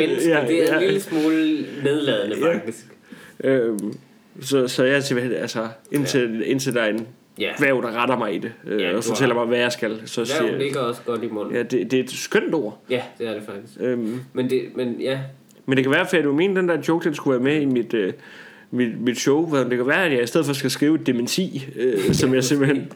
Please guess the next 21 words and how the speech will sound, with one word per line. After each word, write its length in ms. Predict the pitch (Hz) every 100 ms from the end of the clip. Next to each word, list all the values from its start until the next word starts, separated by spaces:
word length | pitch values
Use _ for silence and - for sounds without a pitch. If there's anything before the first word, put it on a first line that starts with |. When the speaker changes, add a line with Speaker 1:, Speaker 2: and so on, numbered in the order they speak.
| - - - - - - - - 220 208 -
Speaker 1:
Det 0 |
kan 100 | -
godt 200 | 135 135
være. 280 | 127 123 123 123
Speaker 2:
Ja. 160 | 131 151 - - - _ _ - _
Speaker 1:
Og 80 | 110
så, 320 | - 113 107
øh, 180 | 104 101
have 200 | 110 101 101
ti 240 | 143 113
dværge 280 | 107 101 107
på 60 | 110
løbehjul 440 | 104 107 107 98
til 100 | 113
at 80 | 101
køre 260 | 110 104
ind 160 | 107 - - - - _
som 180 | - 98
afslutning 600 | 101 104 - 101 107 98
på 160 | 101 95 92
showet. 380 | - 104 104